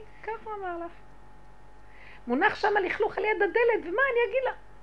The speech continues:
מונח לכלוך ליד הדלת, מישהו אחר שיבוא לא יראה, זה לא אכפת לי, לא רוצה להתרגז על כלום.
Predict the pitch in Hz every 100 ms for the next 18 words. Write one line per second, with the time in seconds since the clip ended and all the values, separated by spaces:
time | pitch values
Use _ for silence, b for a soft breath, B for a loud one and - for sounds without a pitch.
0 | - - 453 480 - 247 - 240 - 254
1 | - 185 190 190 - 381 427 440 415 392
2 | - 370 349 339 339 320 269 202 269 302
3 | - 226 - 180 165 - 233 233 180 165
4 | 175 175 170 165 -